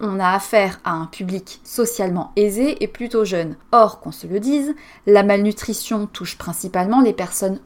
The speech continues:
pauvres. Et à côté des applications, on voit de plus en plus de sites, pas toujours sérieux d'ailleurs,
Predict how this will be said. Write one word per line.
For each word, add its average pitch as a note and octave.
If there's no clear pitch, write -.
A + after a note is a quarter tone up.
pauvres. G#3
Et C4
à B3+
côté A#3
des G#3
applications, G3
on G#3+
voit A3
de F#3
plus C4+
en B3+
plus A#3+
de G#3
sites, -
pas C4
toujours B3
sérieux G#3+
d'ailleurs, F#3+